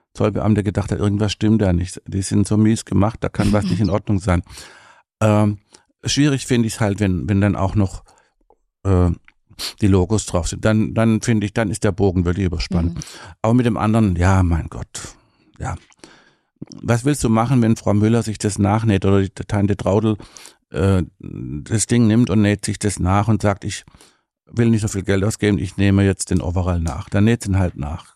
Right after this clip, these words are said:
Speaker 1: kann man auch nichts machen. Aber wenn man natürlich dann anfängt, den Namen drauf zu stücken, dann ist es wie Unterschriftenfälschung.
Speaker 2: Mhm.
Speaker 1: Also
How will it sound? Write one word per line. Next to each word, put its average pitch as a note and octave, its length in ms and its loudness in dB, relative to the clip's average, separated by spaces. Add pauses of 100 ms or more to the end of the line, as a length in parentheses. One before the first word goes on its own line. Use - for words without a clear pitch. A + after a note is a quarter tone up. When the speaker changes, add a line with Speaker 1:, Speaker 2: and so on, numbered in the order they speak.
Speaker 1:
kann G2+ 140 0
man D#2+ 80 0
auch F2 140 -4
nichts F2 220 -4
machen. F2 320 -8 (680)
Aber G2 420 0 (320)
wenn F#2 100 2
man G2+ 100 4
natürlich G#2+ 280 -2
dann G#2+ 180 0
anfängt, A2+ 640 0 (840)
den G2 120 4
Namen C3 300 4
drauf F#2+ 220 -2
zu F2+ 100 -8
stücken, F2+ 400 -2
dann F2+ 180 0
ist A#2 140 -4
es A2+ 160 -8
wie A#2 120 2
Unterschriftenfälschung. - 1160 -4
Speaker 2:
Mhm. E3+ 320 -12 (340)
Speaker 1:
Also A#2+ 400 -2